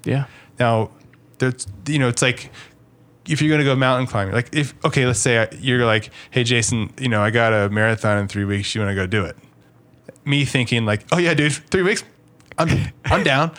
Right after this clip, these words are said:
Speaker 2: You know, I run, like, a fifteen minute mile, you know, like, "Yeah, I'll do a marathon," you know? And it's like, so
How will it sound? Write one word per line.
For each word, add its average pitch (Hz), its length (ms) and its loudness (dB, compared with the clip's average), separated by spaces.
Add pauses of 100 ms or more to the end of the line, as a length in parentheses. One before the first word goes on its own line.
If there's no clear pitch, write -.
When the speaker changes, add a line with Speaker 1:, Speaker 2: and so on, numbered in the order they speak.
(140)
Speaker 2:
You 147 80 2
know, 147 60 4
I 165 80 4
run, 151 200 4
like, 123 140 2
a 110 120 2 (340)
fifteen 139 520 -2
minute 110 180 0
mile, 101 300 -2 (280)
you 147 80 2
know, 135 180 4
like, 151 160 2 (220)
"Yeah, 156 120 4
I'll 180 80 2
do 185 120 0
a - 20 0
marathon," 113 560 0
you 160 80 0
know? 151 220 2
And 156 180 2
it's 151 160 2
like, 147 280 0 (280)
so 156 480 0